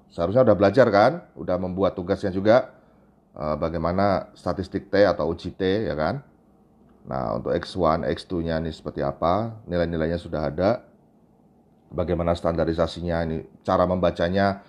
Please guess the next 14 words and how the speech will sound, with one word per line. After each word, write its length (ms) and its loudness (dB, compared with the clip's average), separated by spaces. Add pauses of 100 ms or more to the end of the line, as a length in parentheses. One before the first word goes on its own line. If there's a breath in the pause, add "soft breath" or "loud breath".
(160 loud breath)
standar 400 0
dari 240 2
T-nya 480 0
berapa, 320 2
dari 240 -2
jumlah 240 -4
sampel 400 -2
sekian, 400 -2
sekian, 320 -2
sekian, 160 -2
harusnya 240 2
kalian 240 -2
udah 80 -2
paham. 400 -2